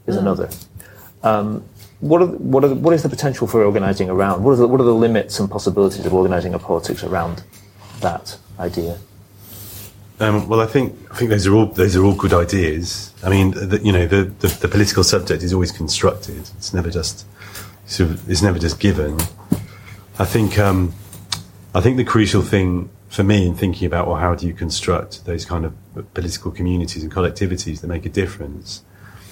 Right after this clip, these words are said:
Speaker 3: is that ultimately the ones that really make a difference are always based around concrete interest of some kind.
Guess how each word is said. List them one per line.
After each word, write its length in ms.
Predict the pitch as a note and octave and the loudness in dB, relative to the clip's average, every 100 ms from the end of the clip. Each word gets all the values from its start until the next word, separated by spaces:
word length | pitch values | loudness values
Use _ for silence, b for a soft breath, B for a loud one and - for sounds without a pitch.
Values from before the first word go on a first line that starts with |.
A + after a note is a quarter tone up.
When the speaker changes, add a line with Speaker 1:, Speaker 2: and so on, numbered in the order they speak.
| B | B
Speaker 3:
is 160 | - - | -2 2
that 60 | - | 4
ultimately 500 | A2 G#2 F#2+ F2 E2+ | 4 2 0 0 -2
the 120 | D2+ | -2
ones 220 | F#2 G2 G2 | 0 0 0
that 60 | |
really 220 | F#2 F2+ | 0 0
make 180 | E2+ E2 | 0 -2
a 40 | F#2+ | -2
difference 440 | F#2 - D#2 C#2 | -4 -4 -8 -6
are 80 | E2+ | -6
always 200 | E2+ D#2+ | -6 -6
based 260 | E2 D#2 - | -6 -6 -6
around 160 | D#2 | -8
concrete 400 | D2+ F2 - - | -6 -8 -6 -8
interest 540 | E2+ E2 - C#2 - - | -6 -6 -10 -12 -14 -14
of 80 | D2 | -12
some 200 | D2+ D2 | -12 -12
kind. 340 | D#2 C#2+ C#2 | -14 -14 -18